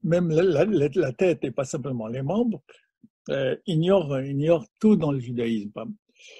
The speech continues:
Et alors, ce qui est important pour moi et grave, c'est que l'ignorance ne laisse pas le, la conscience vide. Ben, la conscience a besoin de nourriture, elle a besoin d'idées. Ben,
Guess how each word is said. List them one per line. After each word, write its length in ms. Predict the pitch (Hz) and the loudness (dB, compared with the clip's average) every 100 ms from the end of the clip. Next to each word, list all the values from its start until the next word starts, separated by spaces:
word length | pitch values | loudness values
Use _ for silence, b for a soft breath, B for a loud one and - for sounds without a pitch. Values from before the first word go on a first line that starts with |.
| B B _ - | B B _ 2
Et 40 | |
alors, 200 | 160 170 | 4 2
ce 100 | - | -2
qui 160 | - 214 | 4 4
est 100 | 208 | 4
important 440 | 175 185 226 202 | 2 -2 0 -2
pour 200 | 143 160 | 0 0
moi 220 | 156 151 | 2 2
et 60 | 143 | 0
grave, 640 | 131 160 254 240 139 143 170 | -2 0 0 0 -2 -2 -2
c'est 240 | - 160 | -4 -6
que 340 | 127 165 151 147 | 0 2 2 0
l'ignorance 1000 | 151 147 156 160 151 131 185 254 214 - | -2 0 0 2 2 0 2 2 0 -4
ne 360 | 147 160 147 151 | -6 -4 -2 0
laisse 300 | 160 156 - - | 0 -4 -8 -2
pas 340 | 220 254 - - | 0 0 -4 -8
le, 540 | 170 151 143 139 135 | -4 -2 -2 -2 -2
la 180 | 143 135 | -4 -6
conscience 560 | - 143 131 160 143 120 | -8 -10 -8 -8 -6 -8
vide. 440 | 120 226 180 110 110 | -4 -2 -2 -6 -10
Ben, 200 | - - _ _ 139 | -12 -14 _ _ -8
la 100 | 131 | -8
conscience 440 | 135 131 180 - | -8 -6 -6 -4
a 40 | |
besoin 240 | 139 135 160 | -6 -4 -2
de 100 | 151 | -4
nourriture, 640 | 131 120 110 180 226 254 - b b b b b | -4 -6 -6 -4 -4 -6 -14 b b b b b
elle 160 | 139 135 | -4 -2
a 40 | |
besoin 280 | 147 127 175 | 0 0 0
d'idées. 440 | 160 160 135 120 104 | 0 0 0 -4 -4
Ben, 140 | 120 | -10